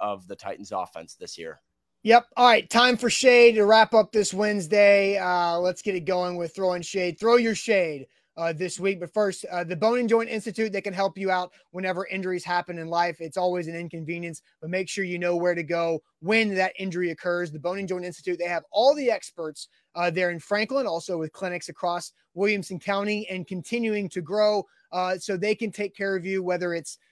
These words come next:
Speaker 2: you know, just some extra rehab, maybe it's some other, uh, ways and methods to help that injury, or maybe you need a lot bigger of a, of a fix than you want. But the Bone and Joint Institute, they make it easy on you, all in one location,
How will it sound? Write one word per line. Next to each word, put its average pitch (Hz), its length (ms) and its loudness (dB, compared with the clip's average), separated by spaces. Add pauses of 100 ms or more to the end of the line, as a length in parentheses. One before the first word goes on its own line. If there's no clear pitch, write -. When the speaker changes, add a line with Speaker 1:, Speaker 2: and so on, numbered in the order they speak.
(160)
Speaker 2:
you 135 100 -16
know, 131 60 -14
just 165 400 -8
some 165 220 -10
extra 160 340 -8
rehab, 214 560 2
maybe 180 380 -2
it's 160 160 -10
some 160 240 -8
other, 165 400 -4 (260)
uh, 151 280 -4 (220)
ways 196 440 0
and 175 160 -6
methods 185 420 -2
to 180 100 -6
help 202 300 0
that 202 220 0
injury, 185 500 -4 (180)
or 160 80 -10
maybe 190 300 2
you 190 80 0
need 190 160 0
a 175 60 4
lot 175 340 2
bigger 175 340 0
of 165 160 -2
a, 156 200 -2 (200)
of 170 120 -4
a 160 80 -6
fix - 460 -6
than 170 200 -6
you 165 140 -6
want. 160 400 -2
But 165 180 -6
the 170 80 -8
Bone 190 220 -2
and 214 80 -2
Joint 190 160 0
Institute, 180 340 -4
they 165 80 -6
make 175 200 -4
it 170 140 -14
easy 190 240 -6
on 180 160 -4
you, 185 300 -2
all 208 240 4
in 196 100 -4
one 175 220 -4
location, 180 640 -6